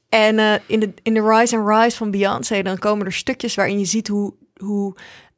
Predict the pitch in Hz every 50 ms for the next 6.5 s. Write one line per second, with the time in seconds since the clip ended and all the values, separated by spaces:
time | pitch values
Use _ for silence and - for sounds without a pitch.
0 | _ _ - 208 208 226 214 - - 214 202 202 - - 196 190 196 208 208 208
1 | - 190 190 - - 175 - - 180 202 214 226 240 240 - - 196 196 190 -
2 | - - 185 190 185 180 165 196 180 180 180 180 185 196 - - - 190 175 175
3 | 185 185 180 175 175 185 170 - 185 190 185 - - - 247 285 254 - - 196
4 | 202 185 - - 196 208 220 233 240 214 190 185 180 190 202 208 202 - 214 190
5 | 190 196 196 196 - 190 185 180 - 185 196 - - 190 185 - - - 214 208
6 | 208 208 - - 202 - - 202 185